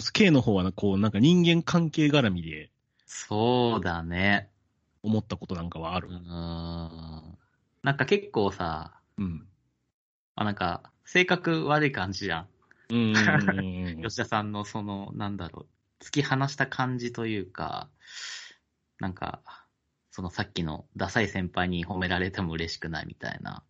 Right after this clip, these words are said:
Speaker 1: うんうんうん。
Speaker 2: でもそういう、なんつうか、軽い先民意識は俺もあったなと。
Speaker 1: はいはいはい。
Speaker 2: なんか当時思い返したら、そう、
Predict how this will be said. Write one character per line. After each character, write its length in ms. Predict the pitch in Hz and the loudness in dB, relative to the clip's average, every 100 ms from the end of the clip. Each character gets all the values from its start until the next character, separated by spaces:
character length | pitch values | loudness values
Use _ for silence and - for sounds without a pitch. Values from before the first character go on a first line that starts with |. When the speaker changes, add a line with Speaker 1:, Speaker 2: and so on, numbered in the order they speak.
| - | -4
Speaker 1:
う 60 | |
ん 20 | 95 | -2
う 40 | |
ん 20 | |
う 500 | 87 80 82 76 73 | -2 -4 -8 -10 -12
ん。 60 | 76 | -14
Speaker 2:
で 60 | 90 | -14
も 80 | |
そ 320 | 92 190 208 202 | -6 0 2 4
う 40 | |
い 180 | 202 196 | 4 4
う、 120 | 185 | 4
な 160 | 175 185 | 4 4
ん 100 | 180 | 2
つ 200 | - 110 | -2 -2
う 80 | |
か、 280 | 101 90 87 | 0 0 0
軽 280 | - 117 147 | 0 0 2
い 40 | 156 | 0
先 280 | 151 139 | 0 0
民 140 | 139 139 | 0 0
意 40 | |
識 260 | 143 - 90 | -2 -2 -2
は 140 | 82 | -2
俺 160 | 80 92 | -2 0
も 140 | 92 | 0
あ 60 | 98 | 0
っ 100 | 98 | -2
た 160 | 82 | -6
な 200 | 80 78 | -4 -4
と。 300 | 76 - - _ _ _ _ - | -6 -18 -20 _ _ _ _ -2
Speaker 1:
は 200 | 131 101 | 0 0
い 60 | |
は 160 | 95 92 | -2 -6
い 80 | 90 | -8
は 100 | 95 | -10
い。 40 | |
Speaker 2:
な 60 | 82 | -10
ん 20 | |
か 100 | 78 | -10
当 200 | - 98 | -2 -2
時 160 | 85 85 | 0 -2
思 380 | 82 82 87 85 | -2 -4 -6 -6
い 80 | 80 | -6
返 340 | - 85 82 | -4 -4 -4
し 120 | - | -8
た 200 | - 80 | -8 -8
ら、 280 | 78 78 - _ _ _ _ _ _ _ _ | -6 -10 -14 _ _ _ _ _ _ _ _
そ 480 | - 80 78 - | -10 -8 -8 -10
う、 100 | - | -20